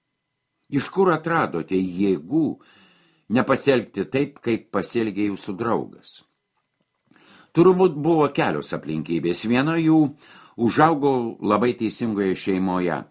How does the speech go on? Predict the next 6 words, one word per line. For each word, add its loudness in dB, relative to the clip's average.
Mama 4
medikė, 0
tėtis -2
vadovavo 0
gamybinei 0
įmonei. -6